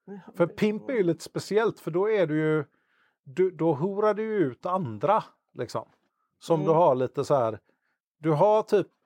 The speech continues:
Speaker 2: någon slags kärleksrelation med dem, fast ändå inte, och så horar du ut
Speaker 1: Mm.
Speaker 2: andra, så horar du ut kvinnor. Jag vet, jag har aldrig, existerar detta utanför?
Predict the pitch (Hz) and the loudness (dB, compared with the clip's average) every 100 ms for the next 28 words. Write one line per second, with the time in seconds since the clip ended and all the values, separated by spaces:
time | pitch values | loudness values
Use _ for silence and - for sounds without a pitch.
0 | _ _ _ _ 196 160 151 - 156 - | _ _ _ _ -8 -4 -2 -2 -4 0
1 | 185 147 123 - 123 120 117 156 165 165 | 2 2 0 -4 -4 -4 -2 -4 -2 -2
2 | 123 113 131 135 127 139 - 151 127 123 | -2 -2 -2 -4 -6 -6 -4 -6 -4 -6
3 | 120 - _ 139 143 135 - 127 135 131 | -8 -12 _ 0 0 0 -2 0 2 2
4 | 127 131 101 _ - - 190 170 165 165 | 2 2 0 _ -20 -16 -10 -8 -8 -6
5 | - 139 113 110 110 110 107 104 110 - | 0 0 0 2 4 4 2 -2 -8 -8
6 | - 139 139 147 143 143 117 - 135 110 | 0 2 2 2 2 0 -2 -8 -8 -4
7 | 143 160 160 180 131 143 165 170 165 160 | -4 -2 0 -2 0 0 0 -2 -4 -4
8 | 139 139 - - 160 - 180 139 175 - | -2 -2 -4 -6 -6 0 2 2 0 -2
9 | 139 - 101 - | -2 -4 -10 -14